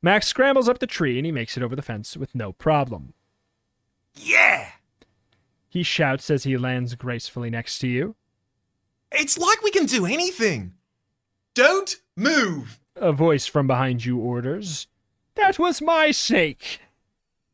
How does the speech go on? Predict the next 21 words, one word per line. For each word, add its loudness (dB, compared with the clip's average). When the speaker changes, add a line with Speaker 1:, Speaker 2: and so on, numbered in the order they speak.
Speaker 1:
Hands -2
up 2
on 0
page -2
thirty. -4
I 2
mean, -6
just, -4
<laughs> -16
also, 2
it -6
was 0
not 4
implied 0
it 2
was -2
an -4
electric -6
fence, -14
was -8
it? -6